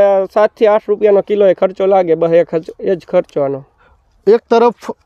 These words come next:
Speaker 2: દવાઓનો ઉપયોગ સતત વધી રહ્યો છે અને જામફળ જેવી ખેતી,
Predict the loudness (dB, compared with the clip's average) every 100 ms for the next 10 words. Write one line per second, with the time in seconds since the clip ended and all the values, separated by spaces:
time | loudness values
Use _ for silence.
0 | -8 0 2 2 2 0 -2 0 -2 -2
1 | -2 -2 -2 0 2 2 4 2 0 -2
2 | -2 -6 _ -2 0 0 0 0 0 0
3 | 2 0 0 -2 -2 0 -2 -2